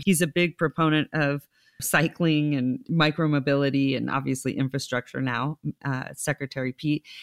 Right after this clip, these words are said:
but he loved it, had a great experience. And that's kind of like, I was like, "Great, let's do it in Reno." And so, you know, some places it's gonna work and some it might not. But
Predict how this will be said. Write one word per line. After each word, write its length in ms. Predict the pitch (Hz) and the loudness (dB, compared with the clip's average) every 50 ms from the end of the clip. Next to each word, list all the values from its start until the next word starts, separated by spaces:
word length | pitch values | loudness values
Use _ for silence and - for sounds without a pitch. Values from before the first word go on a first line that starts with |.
| - - - | -20 -14 -4
but 180 | - - 180 - | 2 2 2 4
he 220 | - - 247 277 285 | 4 6 6 6 6
loved 340 | 247 202 175 214 269 220 | 6 6 6 4 4 2
it, 120 | - 139 - | 0 0 0
had 180 | 151 170 170 | 0 0 0
a 40 | 170 | 0
great 480 | 156 - 160 151 151 175 185 226 262 - | 0 0 -2 0 4 4 4 4 4 2
experience. 760 | 185 175 - - - - 196 233 254 202 135 113 - - - | 0 -2 -2 -4 0 2 4 4 6 4 4 2 -2 -4 -2
And 160 | - 170 160 | 2 4 4
that's 200 | 170 175 196 - | 4 4 2 0
kind 220 | - - 226 220 208 | 0 0 2 2 2
of 120 | 190 160 | 2 2
like, 200 | 165 156 156 - | 2 0 0 2
I 80 | 151 156 | 0 0
was 140 | 151 151 | 0 0
like, 160 | 151 135 135 - | 0 -2 -2 -2
"Great, 440 | - 135 147 233 269 254 170 - | -2 2 4 4 4 4 2 2
let's 200 | - 156 147 - | 0 -2 -2 -2
do 180 | - - 175 175 | 0 2 2 4
it 80 | 147 - | 4 4
in 80 | 165 160 | 2 4
Reno." 460 | 156 180 220 226 180 139 123 113 80 | 4 6 4 4 4 2 0 0 0
And 180 | 95 170 156 | 0 0 0
so, 320 | - - 175 156 151 151 147 - - - - - | 2 2 2 4 4 2 0 -4 -14 -18 -6 2
you 80 | - 196 | 4 6
know, 120 | 185 175 | 6 6
some 260 | 170 - - 226 247 - | 4 4 4 4 4 4
places 380 | - 214 190 185 - 180 151 160 | 2 2 2 2 0 -2 -2 -2
it's 140 | 151 143 | -4 -4
gonna 200 | - 160 156 147 | 0 0 2 2
work 260 | 143 139 139 135 - - | 2 2 0 0 0 -2
and 100 | 139 - | -2 0
some 220 | - 160 156 156 | 0 2 2 2
it 120 | 151 - | 2 2
might 280 | 139 143 135 147 - - | 4 4 4 4 2 2
not. 320 | 143 135 131 139 147 143 | 4 4 4 2 2 0
But 160 | - 147 - | 0 0 0